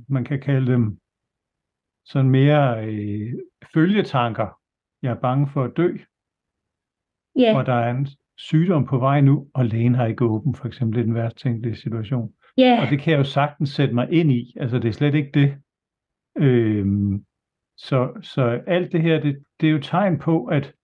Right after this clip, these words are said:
Speaker 1: hvis der virkelig er en blodprop og alt det her, og lægen ikke har åbent, jamen, så er det da en kritisk situation. Man kan egentlig godt forstå, hvad der sker inde i din hjerne her.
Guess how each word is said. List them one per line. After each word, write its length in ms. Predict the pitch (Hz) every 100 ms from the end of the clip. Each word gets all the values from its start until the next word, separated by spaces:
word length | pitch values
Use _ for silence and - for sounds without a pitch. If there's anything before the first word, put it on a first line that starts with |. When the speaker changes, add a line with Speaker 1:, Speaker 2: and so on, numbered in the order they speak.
| _ _ _ _ _ -
Speaker 1:
hvis 160 | 127
der 100 | 139
virkelig 480 | 104 127 170 160 143
er 240 | 151 165 202
en 260 | 220 135
blodprop 540 | 127 143 143 - 127 -
og 140 | 151
alt 160 | 143 143
det 100 | 143
her, 360 | 143 135 95 _ _ _ _ _ _ _ _ _ -
og 80 |
lægen 240 | 123 139 175
ikke 160 | 170
har 80 | 160
åbent, 360 | 135 131 143 147
jamen, 160 | 120
så 120 | 98 139
er 120 | 143
det 140 | 156
da 80 | 131
en 80 | 113
kritisk 320 | - 139 139
situation. 480 | - 110 101 139 127
Man 140 | 117
kan 100 | 107 139
egentlig 200 | 175 170
godt 180 | 175
forstå, 680 | 175 156 - 175 160 101 - _ _ _ _ _
hvad 160 | 135 139
der 100 | 139
sker 260 | 139 156 151
inde 260 | 143 156
i 20 |
din 220 | 160 139 131
hjerne 360 | 110 110 131
her. 300 | 113 110 95